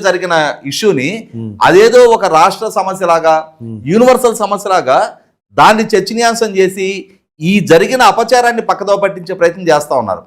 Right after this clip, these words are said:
Speaker 2: హ్మ్.
Speaker 1: విలువలు, విశ్వసనీయత గురించి ప్రస్తావిస్తూ
Speaker 2: హ్మ్.
Speaker 1: ఈ అంశాన్ని పక్కదో పట్టించే ప్రయత్నం చేస్తున్నారు.
Speaker 2: హ్మ్.
Speaker 1: ఇది కోట్లాది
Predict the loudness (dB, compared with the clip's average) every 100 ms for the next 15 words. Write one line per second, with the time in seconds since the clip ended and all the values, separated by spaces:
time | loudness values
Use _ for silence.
0 | -14 -14 -14 -18 -18 -6 0 4 6 6
1 | 4 4 0 -2 -2 2 2 2 -2 -2
2 | -4 -6 -6 -6 -2 -2 -2 -6 -2 -2
3 | -2 -6 _ -14 -2 2 2 2 0 0
4 | -2 -2 -2 -2 -4 -6 -2 -2 0 -2
5 | -2 -4 -6 -6 -16 -18 -16 -4 0 0
6 | 2 2 2 2 0